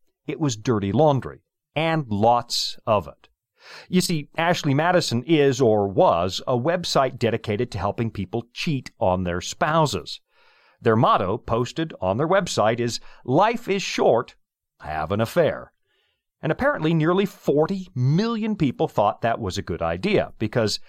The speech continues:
that's how many people Ashley Madison said were actually using the service. Forty million.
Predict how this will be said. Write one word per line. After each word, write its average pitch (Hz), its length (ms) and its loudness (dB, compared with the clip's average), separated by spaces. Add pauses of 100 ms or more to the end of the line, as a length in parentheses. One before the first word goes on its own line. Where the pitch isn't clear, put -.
(220)
that's 180 280 -2
how 160 160 0
many 135 240 0
people 180 420 -2
Ashley 113 340 -2
Madison 104 400 -2
said 87 360 -2
were 131 140 -2
actually 120 340 -2
using 110 560 -4
the 90 120 -6
service. - 760 -6 (720)
Forty 113 720 0 (320)
million. 110 600 2